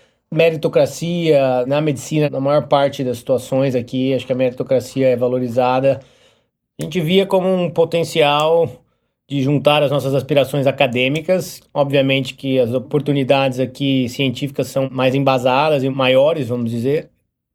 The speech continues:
Podendo praticar, isso era uma coisa que a gente não tinha certeza, né? Que a gente imaginava que a gente poderia praticar medicina em algum momento. E uma estabilidade familiar foram a combinação do que fez a gente mudar.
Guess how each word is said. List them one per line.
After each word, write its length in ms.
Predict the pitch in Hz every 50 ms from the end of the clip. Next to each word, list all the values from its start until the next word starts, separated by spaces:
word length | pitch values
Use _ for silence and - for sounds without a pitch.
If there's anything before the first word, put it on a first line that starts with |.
| _ _ _
Podendo 360 | - 143 135 135 147 151 151
praticar, 680 | 151 165 156 147 151 - - - 151 143 156 180 - 160
isso 220 | 143 135 - 151
era 440 | 147 143 139 143 139 139 139 139 - - _ -
uma 420 | 151 139 139 139 139 139 139 135
coisa 240 | 131 - 143 139 135
que 80 | 127 143
a 40 |
gente 140 | 135 123 135 143
não 100 | 143 135
tinha 140 | - 151
certeza, 420 | - - 147 135 139 147 160 175 165
né? 60 | 156
Que 80 | 135 147
a 20 |
gente 160 | 135 - 151
imaginava 580 | 151 147 143 147 135 143 135 135 139 147 160 160
que 80 | 156
a 20 | 151
gente 100 | 135 -
poderia 320 | - 151 139 139 139 143
praticar 360 | 143 143 143 139 - - 139
medicina 380 | 135 139 135 135 - - 147 147
em 20 |
algum 200 | 139 139 131 139
momento. 540 | 147 147 147 143 147 147 160 147 220 220 - - _ _ _ -
E 160 | 139 143 160
uma 120 | 165 170
estabilidade 640 | 156 156 - 165 170 165 165 139 143 139 139 143 143
familiar 920 | - 151 147 151 151 147 139 135 131 131 135 139 143 143 143 143 123 - - _ _
foram 380 | - 135 135 135 135 135 139 131
a 60 | 123
combinação 680 | - 156 151 165 170 160 147 143 - 165 143 131 131
do 160 | 127 131 123
que 240 | 117 117 - 135 123
fez 260 | 117 - - 127 117
a 60 | 117 113
gente 260 | 113 117 113 - 123
mudar. 400 | 120 117 113 110 110 104 104